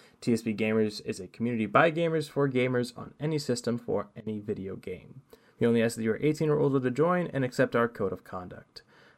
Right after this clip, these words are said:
For more information to join, please visit T S B gamers dot org. Again, that is T S B gamers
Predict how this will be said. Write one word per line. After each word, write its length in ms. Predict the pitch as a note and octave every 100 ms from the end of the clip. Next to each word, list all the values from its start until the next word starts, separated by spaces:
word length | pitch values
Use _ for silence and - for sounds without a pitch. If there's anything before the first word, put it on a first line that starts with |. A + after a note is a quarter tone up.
| _ _
For 160 | -
more 200 | G#2+ B2+
information 420 | C3+ C3 C3 C3+ B2
to 100 | A#2
join, 460 | C3 D3 D#3 D3+
please 260 | D3 F#3+ D3
visit 260 | C3+ C3
T 160 | - D3
S 100 | C#3+
B 120 | C#3
gamers 360 | A#2+ A#2+ A#2+ A2+
dot 160 | G#2 -
org. 320 | D#3 D#3+ D#3+ _ _
Again, 400 | - A2+ A2+ A#2 - -
that 160 | G#2+ G2
is 240 | - - -
T 180 | - E3
S 120 | D3+
B 260 | D3 D3+ C#3
gamers 560 | A#2 A#2 A2 G#2+ -